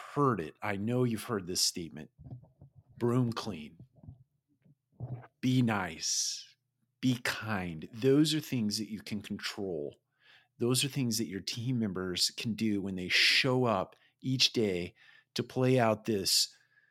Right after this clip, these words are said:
this act, if you will, of property management. I don't mean acting property management, but I mean, you're,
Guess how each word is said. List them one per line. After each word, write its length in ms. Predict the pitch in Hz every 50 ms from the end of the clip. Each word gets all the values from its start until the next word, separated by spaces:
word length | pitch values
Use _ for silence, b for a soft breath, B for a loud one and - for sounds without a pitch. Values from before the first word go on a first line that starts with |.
| b b b _ _ _ _ -
this 420 | 107 98 92 - - - - - _ _ _ _
act, 420 | 127 127 131 143 - - - -
if 200 | 135 123 - -
you 100 | 123 117
will, 440 | 110 110 110 104 104 104 101 101 104 -
of 600 | - 113 104 101 101 101 101 95 - - - - - _ _ _ _ _ _
property 320 | - - 123 101 95 98 92
management. 520 | 95 90 87 87 80 76 - 57 - - _ _ _ _ _ _ _ _ _ _ _ _ _ -
I 60 | 147
don't 140 | 131 127 131
mean 180 | 123 113 113 113
acting 640 | 123 120 110 107 - - - 107 98 95 90 98 107 _ _ _ -
property 260 | 127 95 87 92 95
management, 400 | 92 92 87 87 - - 98 85
but 100 | - 104
I 40 | 95
mean, 260 | 98 101 101 101 107
you're, 260 | 107 131 113 113 117